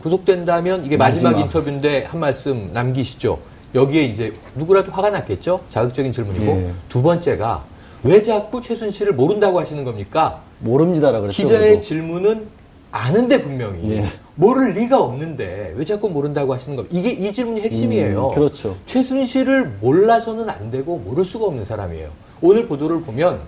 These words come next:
Speaker 1: 우병우 수석의 이 대응 논리는 간단합니다.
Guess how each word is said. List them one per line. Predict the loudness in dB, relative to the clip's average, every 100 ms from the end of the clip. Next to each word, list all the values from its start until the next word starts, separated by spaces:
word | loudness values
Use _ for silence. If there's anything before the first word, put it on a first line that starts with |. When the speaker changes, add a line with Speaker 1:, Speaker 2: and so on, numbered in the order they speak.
| -18 -20 -8
Speaker 1:
우병우 | 0 2 2 -2 -6
수석의 | -6 -2 -2 2 0 0
이 | -2
대응 | 0 0
논리는 | 0 -4 -4
간단합니다. | -10 -8 -6 -4 -4 -4 -6